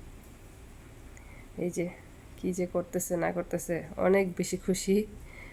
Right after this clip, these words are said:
এই যে আমি আবার বাহিরে চলে আসছি, আমার কাছে বাহিরের জায়গাটা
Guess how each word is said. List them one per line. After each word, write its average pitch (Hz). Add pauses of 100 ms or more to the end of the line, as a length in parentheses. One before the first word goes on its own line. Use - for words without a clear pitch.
(1700)
এই 175
যে 185
আমি 185
আবার 180
বাহিরে 180
চলে 180
আসছি, 180
আমার 175
কাছে 180
বাহিরের 180
জায়গাটা 175